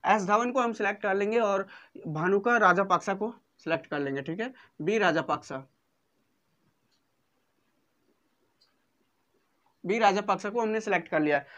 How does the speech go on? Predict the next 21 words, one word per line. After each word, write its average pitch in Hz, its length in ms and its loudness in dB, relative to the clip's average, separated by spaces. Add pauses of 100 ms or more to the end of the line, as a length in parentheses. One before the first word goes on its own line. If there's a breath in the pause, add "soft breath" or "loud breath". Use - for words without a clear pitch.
(140 loud breath)
दो 170 140 2
ऑलराउंडर 214 540 10
हमें 220 220 2
लेना 208 200 2
है 214 120 4
जो 196 160 0
कि 196 240 -10
एक 180 220 -2
करुणाल 180 360 4
पांड्या 196 300 4
हो 202 120 4
जाएगा 196 320 6
और 185 180 6
एक 208 200 -4
लियाम 175 340 2
लिविंगस्टन 160 600 -2
हो 156 240 -4
जाएगा। 139 240 0 (360 loud breath)
तो 165 80 -2
के 202 180 4
पांड्या 180 420 4